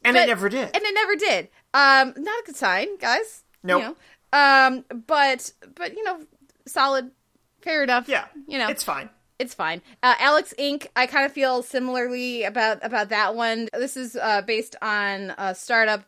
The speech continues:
Speaker 2: podcast, uh, that Alex Blumberg did when he quit his job at, uh,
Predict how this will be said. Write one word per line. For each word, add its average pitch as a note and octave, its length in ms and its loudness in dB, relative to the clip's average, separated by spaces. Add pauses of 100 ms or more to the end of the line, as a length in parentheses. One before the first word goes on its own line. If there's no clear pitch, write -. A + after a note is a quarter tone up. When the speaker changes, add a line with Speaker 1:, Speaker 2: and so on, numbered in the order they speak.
Speaker 2:
podcast, G3 800 -4
uh, E3+ 300 -4
that D3 80 -14
Alex F3+ 300 -4
Blumberg D4 340 -6
did B3+ 180 -2
when A3 100 -6
he G3 300 -10 (320)
quit C4+ 160 0
his B3 80 -10
job A#3+ 220 2
at, A3 260 0
uh, F3+ 320 -2